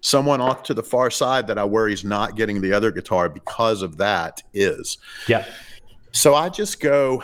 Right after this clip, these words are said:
Speaker 1: not full, not a left, right, center kind of thing, but I go pretty, pretty wide.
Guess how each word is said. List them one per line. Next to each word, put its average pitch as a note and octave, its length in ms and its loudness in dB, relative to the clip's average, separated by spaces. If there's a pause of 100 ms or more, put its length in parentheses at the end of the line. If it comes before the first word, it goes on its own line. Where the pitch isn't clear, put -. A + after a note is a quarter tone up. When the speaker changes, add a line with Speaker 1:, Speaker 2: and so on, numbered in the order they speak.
(100)
Speaker 1:
not G#3 320 -4
full, D3 760 -2 (1000)
not B2+ 220 -2
a A2+ 40 -4
left, A2+ 300 -2
right, G2 180 -2
center A2 300 0
kind G#2+ 240 -2
of G#2+ 80 -4
thing, A2 300 0
but - 200 -4
I C3 220 2
go D#3+ 340 -2
pretty, C3+ 680 0 (340)
pretty C3 560 0
wide. F#2 640 0